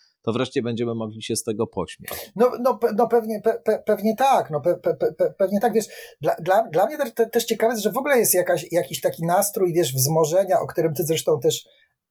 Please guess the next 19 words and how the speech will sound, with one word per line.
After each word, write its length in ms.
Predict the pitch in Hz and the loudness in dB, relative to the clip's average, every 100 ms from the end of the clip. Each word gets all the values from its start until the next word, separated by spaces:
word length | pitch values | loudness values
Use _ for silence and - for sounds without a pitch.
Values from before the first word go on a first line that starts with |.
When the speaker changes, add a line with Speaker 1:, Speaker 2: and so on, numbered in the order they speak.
| - | 0
Speaker 2:
e, 140 | 156 139 | 2 2
elokwentnie 680 | 175 165 156 - 180 175 170 | 2 2 2 0 -2 0 0
żeś, 280 | 151 156 - 165 147 | 2 0 -2 -4 0
że-, 280 | 151 - 143 | 0 0 0
żeś 240 | - - | 0 -2
pisał, 420 | 180 180 165 147 - - - | -4 0 4 4 2 -4 -14
<laughs> 260 | - - - | -18 -16 -2
wiesz, 240 | 160 151 151 | 2 2 0
o 60 | |
tych 200 | 131 160 | -2 0
naszych, 400 | 156 151 - 156 - | 2 0 2 0 -2
powiedzmy, 400 | 147 160 165 165 143 | -4 -2 0 0 2
we-, 240 | 160 156 160 143 - | 0 0 -8 -10 -6
wewnątrz 440 | 139 170 - 175 | -2 0 0 -2
obozu 460 | - 151 185 185 151 | -2 0 2 0 -2
postępowego, 920 | 151 139 - 151 147 139 160 151 123 | -2 0 0 0 0 2 2 2 -2
tych 160 | 131 131 143 | -4 -2 -2
rozmaitych 500 | 143 147 165 185 85 | 0 0 2 2 0
Speaker 1:
Mhm. 240 | 80 104 | -2 -8